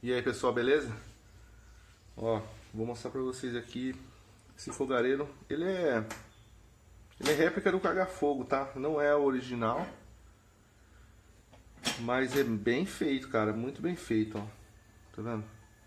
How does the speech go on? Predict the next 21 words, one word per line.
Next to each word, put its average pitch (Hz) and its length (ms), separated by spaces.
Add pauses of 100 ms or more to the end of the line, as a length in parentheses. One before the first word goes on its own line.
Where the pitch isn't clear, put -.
(1600)
Comprei 135 320
no 135 80
Mercado 127 400
Livre, 127 280
aqui 131 120
é 131 60
o, 131 200 (1000)
ele 113 140
é 123 40
alta 123 220
pressão, 123 500
né? 160 140
Vem 131 220
com, 131 360 (800)
vem 147 120
completinho. 190 580
Vem 123 160
o 131 260 (300)
fogareiro, 139 560
vem 131 200
as - 420